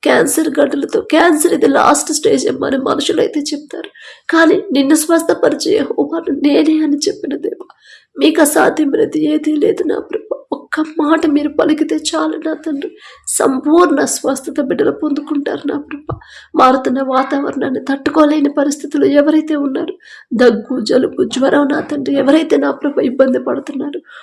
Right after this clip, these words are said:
ఒక్కసారి బిడ్డలు జ్ఞాపకం చేసుకుని నా తండ్రి,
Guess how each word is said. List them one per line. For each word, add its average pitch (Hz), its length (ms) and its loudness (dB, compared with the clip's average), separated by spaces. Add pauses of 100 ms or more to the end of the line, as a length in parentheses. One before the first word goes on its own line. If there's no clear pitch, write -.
(200)
ఒక్కసారి 254 420 -2
బిడ్డలు 240 320 -2
జ్ఞాపకం 254 640 -2
చేసుకుని 285 340 -6
నా 285 120 -2
తండ్రి, 277 400 -8